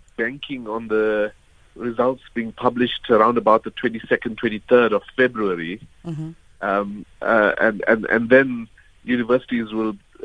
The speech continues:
Speaker 1: have their first year students begin around about the eighth of March, between the eighth of March and the first week in April, uh, you know, depending on the institution. Um, but if there's a major delay in the
Speaker 2: Mm.
Speaker 1: in the publishing of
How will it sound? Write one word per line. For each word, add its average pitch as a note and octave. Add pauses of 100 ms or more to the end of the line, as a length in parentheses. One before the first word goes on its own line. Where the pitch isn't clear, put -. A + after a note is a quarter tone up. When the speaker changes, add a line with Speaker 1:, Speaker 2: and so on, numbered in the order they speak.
(140)
Speaker 1:
have A#2
their G#2+ (360)
first C#3
year A2+
students A2
begin A2+
around A2
about G#2+
the G2 (140)
eighth A#2+
of - (120)
March, G2+
between E3+
the -
eighth C3+
of G#2+
March A2+
and G#2
the G2+
first -
week G#2
in G2
April, F#2+ (640)
uh, G2
you G#2+
know, G#2
depending A2
on G#2
the G2+
institution. - (1000)
Um, G2+ (160)
but -
if G3+
there's E3
a B2+ (180)
major C#3+
delay B2
in G#2+
the G#2+
Speaker 2:
Mm. D#3+ (560)
Speaker 1:
in A2
the G#2+
publishing A#2+
of G#2+